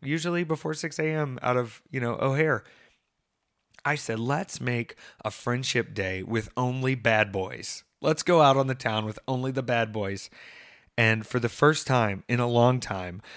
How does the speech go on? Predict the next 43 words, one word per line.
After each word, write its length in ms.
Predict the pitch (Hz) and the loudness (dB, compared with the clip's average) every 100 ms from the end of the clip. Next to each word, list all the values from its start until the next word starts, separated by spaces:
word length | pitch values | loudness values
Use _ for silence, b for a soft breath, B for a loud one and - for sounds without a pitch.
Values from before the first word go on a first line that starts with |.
| B | B
I 120 | - | 2
got 200 | 117 127 | 4 4
to 60 | 127 | 2
see 180 | - 147 | 2 2
one 160 | 135 | 4
of 60 | 139 | 2
my 140 | 135 | 2
former 600 | 123 - 131 143 160 165 - | 0 4 4 4 2 0 -4
freelance 500 | - 139 139 160 175 | -2 2 4 2 2
wrestling 380 | 147 131 - 139 | 2 2 2 2
rivals, 680 | 120 107 98 107 107 - - - | 2 2 2 -2 -4 -8 -14 -4
one 120 | 127 | 0
of 60 | 120 | 0
my 100 | 117 | 0
former 400 | - 139 156 139 | 2 2 4 -2
foes, 800 | - 151 139 143 165 170 - - B B B B | 2 6 8 8 6 2 -6 -12 B B B B
and 120 | 120 | 0
one 100 | 131 | 0
of 60 | |
my 120 | 131 123 | 2 2
former 640 | 139 135 135 131 127 - _ _ _ | 4 2 2 0 -2 -6 _ _ _
favorite 440 | - 139 135 139 | -2 2 4 2
people. 560 | - 120 110 113 107 101 B B B _ _ - | 0 -2 0 0 0 -2 B B B _ _ -4
It 160 | 120 | 2
would, 160 | 139 139 | 4 4
no, 140 | 147 | 4
he's 180 | 127 117 | 4 4
not 180 | 160 - | 0 4
former 300 | 135 139 113 | 4 4 2
favorite 340 | - 104 107 | -2 -2 -2
people. 160 | - 107 | -2 -2
He's 120 | 107 | 0
still 140 | 156 | 2
one 100 | 147 | 4
of 40 | 113 | 2
my 100 | 104 | 0
favorite 320 | 135 117 101 | 0 0 -2
people. 440 | 123 117 107 101 - B B | -2 -2 -2 -4 -10 B B
The 120 | - 151 | 2 6
lovely 340 | 175 180 165 | 8 8 6
Eye 160 | 127 135 | 8 6
Candy 360 | 143 117 107 | 4 4 6
Elliott. 420 | 98 95 85 - | 4 0 -8 -12